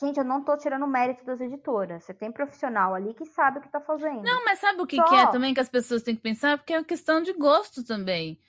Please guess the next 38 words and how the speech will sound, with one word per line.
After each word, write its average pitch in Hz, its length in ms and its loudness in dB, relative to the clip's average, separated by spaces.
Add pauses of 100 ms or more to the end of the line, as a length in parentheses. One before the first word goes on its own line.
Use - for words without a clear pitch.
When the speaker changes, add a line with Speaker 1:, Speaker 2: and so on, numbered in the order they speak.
(240)
Speaker 1:
Também, 214 140 0
Speaker 2:
Livro 262 440 2
é 233 100 4
que 269 160 0
Speaker 1:
também. 294 320 4
Speaker 2:
nem 339 60 2
arte, 294 440 4
é 254 60 2
que 247 140 -4
nem, 247 320 2
sabe, 262 320 2
é, 202 580 -2
é 233 120 6
uma 240 100 0
questão 254 300 0
de 247 120 0
gosto 240 320 0
pessoal. 285 540 4
Às 226 160 4
vezes 285 300 2
você 233 300 0
lê 214 180 0
uma 202 200 -2
coisa 190 300 -2
que - 80 -20
você 196 100 -4
odeia 202 600 0 (260)
e 254 100 -4
seu 269 260 2
coleguinha 277 920 2
adora, 320 500 4
entendeu? 196 480 0
Seu 196 240 -2
amiguinho 202 540 -2
ali 208 280 -2
ama 285 380 4
de 302 100 -4
paixão. 294 520 0